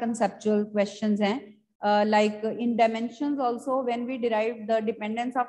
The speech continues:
time period, uh, we derived this formula dimensionally, then we had taken one more factor, amplitude of oscillations। Okay, and you see that time period of simple pendulum does not depend upon amplitude of oscillations।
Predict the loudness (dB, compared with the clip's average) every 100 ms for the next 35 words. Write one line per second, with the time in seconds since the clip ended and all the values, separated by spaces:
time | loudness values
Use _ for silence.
0 | -2 0 0 0 2 2 0 -8 _ _
1 | _ _ _ 0 2 2 4 6 6 4
2 | 0 0 0 0 2 2 2 -2 -6 -8
3 | -4 -2 -2 -4 -8 -20 -20 -4 0 2
4 | 2 0 2 2 2 0 -2 0 2 2
5 | 2 2 2 0 -6 -6 -10 -4 -2 -2
6 | 0 -2 0 0 0 -2 -6 -8 -10 -10
7 | -18 -20 _ _ _ _ _ _ _ _
8 | -6 0 0 0 2 2 4 2 2 0
9 | 2 4 2 2 2 2 0 0 -2 -2
10 | -2 -2 -2 -4 -4 -2 -2 0 0 4
11 | 2 2 0 0 0 -2 -4 -2 -2 -2
12 | 0 0 0 -4 -2 0 0 0 -4 -4
13 | -4 -4 -6 -14 -18